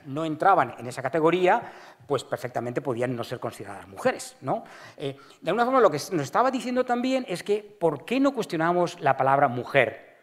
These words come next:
De alguna forma también podríamos decir, ¿por qué no cuestionamos la palabra hombre? Y en la actualidad...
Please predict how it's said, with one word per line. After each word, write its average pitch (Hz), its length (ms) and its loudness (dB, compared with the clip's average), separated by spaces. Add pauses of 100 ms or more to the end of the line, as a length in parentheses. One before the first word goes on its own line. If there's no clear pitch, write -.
(260)
De 117 80 -14
alguna 127 160 -2
forma 147 220 2
también 131 200 0
podríamos 120 460 -4
decir, 151 220 -6
¿por 139 160 0
qué 180 100 0
no 240 120 2
cuestionamos 151 580 -2
la 123 100 -4
palabra 131 400 -6
hombre? 123 420 -4 (400)
Y 180 240 -10 (200)
en 131 120 -10
la 120 80 -4
actualidad... 147 560 2